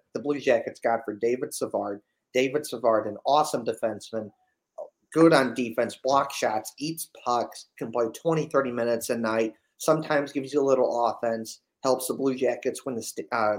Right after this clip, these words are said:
the Lightning win the Stanley Cup. That's the type of guy you want for a team trying to fight for a playoff spot, trying to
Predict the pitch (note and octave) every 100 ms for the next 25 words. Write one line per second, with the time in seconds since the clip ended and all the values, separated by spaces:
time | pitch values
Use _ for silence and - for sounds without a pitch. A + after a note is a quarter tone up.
0 | G#2+ A2 C3 C#3 C3+ B2+ B2 A2 - B2+
1 | A#2 A2+ B2+ B2 - - _ - C#3 -
2 | D3+ - D3 C3+ C3 A2+ A2+ B2 C#3+ C3
3 | A2+ A2 A2 _ _ C3+ A#2 - A#2+ A#2
4 | B2 A#2 A2+ - A#2+ A2+ - _ _ -
5 | A#2+ A2+ C3 D3 B2+ - C3 A#2 - B2
6 | A2+ A2